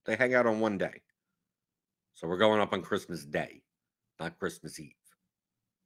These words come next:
So on the tw-, on Saturday, I'm, it's just like any other, just like any other day. Not doing anything special.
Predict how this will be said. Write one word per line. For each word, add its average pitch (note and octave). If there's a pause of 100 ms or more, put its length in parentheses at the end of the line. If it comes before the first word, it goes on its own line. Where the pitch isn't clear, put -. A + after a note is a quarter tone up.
(300)
So -
on F2
the F#2
tw-, F#2+
on F#2+
Saturday, E2+
I'm, F2
it's E2+
just F#2
like F#2
any G2
other, G#2+ (120)
just -
like G2
any B2
other A2
day. - (1040)
Not -
doing F#2
anything F#2+
special. -